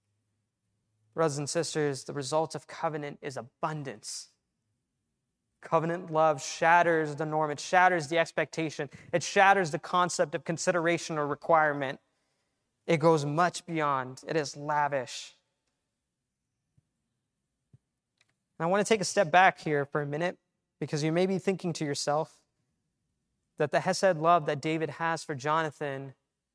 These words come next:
parallels the Hesed love that God has for us. Now, the author-, authorial intent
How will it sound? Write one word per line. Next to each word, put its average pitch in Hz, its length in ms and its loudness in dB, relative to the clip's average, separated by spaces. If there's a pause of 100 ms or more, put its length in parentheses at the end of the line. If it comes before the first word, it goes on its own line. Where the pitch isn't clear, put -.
(260)
parallels 143 540 2
the 147 80 -4
Hesed 147 420 -4
love 139 360 0
that 127 140 -8
God 131 240 0
has 127 220 -4
for - 180 -10
us. - 420 -10 (1200)
Now, 156 140 6
the 151 120 6
author-, 175 300 2 (120)
authorial 190 360 6
intent 170 440 -2